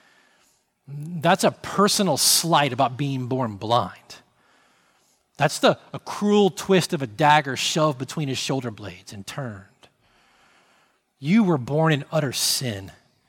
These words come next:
"Blind man, would you teach us?"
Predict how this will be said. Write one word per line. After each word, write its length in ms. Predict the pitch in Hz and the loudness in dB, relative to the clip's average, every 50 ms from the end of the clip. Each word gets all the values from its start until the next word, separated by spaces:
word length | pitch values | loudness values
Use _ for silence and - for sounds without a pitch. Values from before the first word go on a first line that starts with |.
| _ _ _ _ _ _ _ _ _ _ - 95 _ _ _ _ _ _ _ _ _ - | _ _ _ _ _ _ _ _ _ _ -20 -20 _ _ _ _ _ _ _ _ _ -12
"Blind 400 | - 92 98 95 92 98 92 95 | -8 -6 -6 -4 -6 -6 -8 -10
man, 340 | 95 95 98 101 104 107 - _ _ _ _ _ _ _ _ _ _ _ _ _ _ _ _ _ _ _ _ _ _ _ _ _ _ _ _ _ _ _ _ _ _ _ _ - | -10 -10 -10 -10 -12 -14 -16 _ _ _ _ _ _ _ _ _ _ _ _ _ _ _ _ _ _ _ _ _ _ _ _ _ _ _ _ _ _ _ _ _ _ _ _ -20
would 140 | 120 98 - | -14 -8 -6
you 80 | 160 | -4
teach 280 | 165 - - 240 170 - | -4 -2 -2 -2 0 2
us?" 460 | 127 131 185 214 - - - - - | 2 2 2 2 0 -4 -8 -8 -10